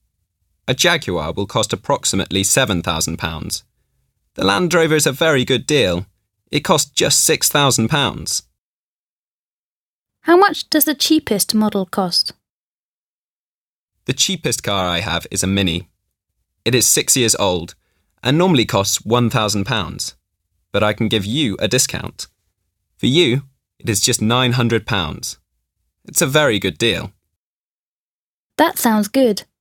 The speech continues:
Speaker 2: Where did you get the car?
Speaker 1: I bought it from an elderly lady. She doesn't drive anymore. She cannot see well enough to drive.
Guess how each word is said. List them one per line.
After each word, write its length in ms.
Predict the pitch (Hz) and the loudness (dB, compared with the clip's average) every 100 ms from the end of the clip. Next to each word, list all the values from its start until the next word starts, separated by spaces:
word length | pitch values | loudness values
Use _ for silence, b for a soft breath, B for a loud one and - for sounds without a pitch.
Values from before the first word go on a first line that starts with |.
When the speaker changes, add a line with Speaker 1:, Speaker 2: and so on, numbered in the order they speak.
| _ _ _ _ - | _ _ _ _ 2
Speaker 2:
Where 180 | 320 | 4
did 140 | 370 370 | 6 4
you 100 | 359 | 4
get 240 | 392 - | 2 0
the 80 | 240 | -4
car? 380 | - 202 175 180 _ _ _ _ _ _ _ _ _ _ _ _ _ _ _ _ _ | 0 0 0 -4 _ _ _ _ _ _ _ _ _ _ _ _ _ _ _ _ _
Speaker 1:
I 60 | 135 | -6
bought 300 | 147 196 185 | -2 0 0
it 100 | 127 | -2
from 140 | 120 | 0
an 100 | 117 - | -2 0
elderly 360 | 139 131 104 85 | 0 2 0 -2
lady. 440 | 80 80 73 - _ _ | -2 -6 -8 -12 _ _
She 160 | - 170 | -2 2
doesn't 280 | 175 175 - | 2 0 0
drive 300 | 160 160 98 | 2 2 0
anymore. 480 | 80 73 - 90 110 _ _ _ | -4 -6 -8 -10 -10 _ _ _
She 180 | - - | -10 -8
cannot 300 | - 156 156 | -2 0 0
see 160 | - 120 | 0 0
well 180 | 117 117 | 2 2
enough 240 | 92 78 | 0 -4
to 80 | - | -4
drive. 400 | 87 90 73 - | 0 0 -2 -10